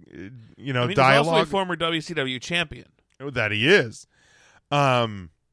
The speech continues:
Speaker 2: Bro.
Speaker 1: Bro. But I, I don't know. Like, the, the, and that's the sad thing, is I don't know if there's a W W E today if Vince Russo wasn't there when he was there.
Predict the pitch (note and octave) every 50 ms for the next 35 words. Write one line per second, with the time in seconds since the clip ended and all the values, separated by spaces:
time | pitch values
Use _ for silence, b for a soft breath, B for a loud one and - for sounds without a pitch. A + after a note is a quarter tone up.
0 | _ _ - C3+ B2+ A#2+ - - _ _ _ _ - - - C3+ - B2+ A#2 C#3+
1 | A#2+ - - b b b b b b b b - D3 C#3+ C3 - _ _ _ _
2 | _ _ - B2+ D#3+ F3 C#3+ C#3 D#3 F3 D3 F3 F3 E3 E3 - - D3 C#3+ C#3+
3 | D3 D3 A#2+ C#3 C3+ C#3 C3+ - C#3 D3 - - C3+ B2+ B2+ C#3+ D3 E3 F#3 -
4 | A3 G#3 - A#3 B3 A#3+ - D#3+ B2+ A2 - C3 A#2 C3+ C#3 F3 G3+ G#3 G3 D3+
5 | D3+ D3 D3+ D#3 D#3+ D#3+ E3 D3 D3 D3 D3 - - _ _ _ _ _ _ _
6 | _ - A2+ B2+ C#3 D3+ D#3+ D3 C#3 D3+ C#3 B2+ A2 C3 C#3 C#3+ C#3+ D#3+ D#3+ D#3+
7 | E3 C#3+ C3 D#3+ D#3 D#3 D3+ D#3 D#3 D#3 D3 D3 D3+ D3+ D3+ C#3+ - - D#3 C#3
8 | A#2 - D#3 D#3 C#3+ A#2+ G2+ F#2+ F#2 F#2 F#2 - _ _ _ _ _ _ _ _
9 | _ _ _ _ _ _ _ _ _ _ _ _ _ _ _ _ _ _ _ _
10 | _ _ _ _ _ _ _ _ - C#3 A#2+ G#2+ C#3+ D3+ D#3 D3 - D3 C#3+ C#3+
11 | C3 - D#3 C#3+ B2 B2+ C3 B2+ A#2 C3+ B2 A#2 A2+ A2+ A2+ A#2 A#2+ A#2 A#2+ B2
12 | C3 B2 - C#3+ D#3+ F#3 F#3 -